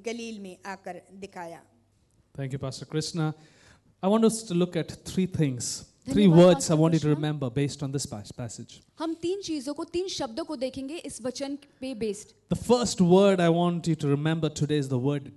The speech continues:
Speaker 2: desperation।
Speaker 3: पहला शब्द है desperation, मतलब बेकरार या हताश, किसी चीज की बहुत हद से ज्यादा जरूरत।
Speaker 2: Can you tell that to your neighbor, desperation?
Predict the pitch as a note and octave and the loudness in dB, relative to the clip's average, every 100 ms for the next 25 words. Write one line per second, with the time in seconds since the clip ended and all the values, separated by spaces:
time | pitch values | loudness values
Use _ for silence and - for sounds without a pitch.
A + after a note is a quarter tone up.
0 | - C#3+ - - C#3 C#3 B2+ - G#2+ E2+ | -6 -4 -4 -4 -4 -4 -6 -8 -10 -12
1 | F2+ _ _ - C#4+ D4 F4+ F4 D#4 C4 | -20 _ _ -8 -6 -4 -6 -6 -8 -8
2 | D4+ B3 B3 - D#4 D4+ C#4+ D#4 D4 C4 | -8 -6 -8 -8 -8 -8 -8 -6 -8 -8
3 | C#4 G#3+ C4+ C#4 D4 D4 D4+ C4+ B3+ B3+ | -10 -8 -10 -8 -8 -6 -6 -8 -8 -10
4 | B3+ A3+ - D4 E4 D#4+ D#4+ - D4 A#3+ | -10 -12 -12 -12 -10 -8 -10 -8 -10 -8
5 | C#4 F4 - D4 - D4 C4+ A#3+ B3+ A#3+ | -8 -8 -8 -12 -10 -10 -10 -8 -8 -8
6 | G#3+ A3+ G#3 - _ _ D#3 D#3+ F3 F3 | -8 -10 -10 -14 _ _ -2 0 2 2
7 | F3 E3+ E3 E3+ E3+ D3+ A#2 - D#3 - | 2 2 0 0 0 -2 -4 -6 -4 -6
8 | - F3 E3+ F3+ - A#3+ | -2 -2 -2 -4 -6 -10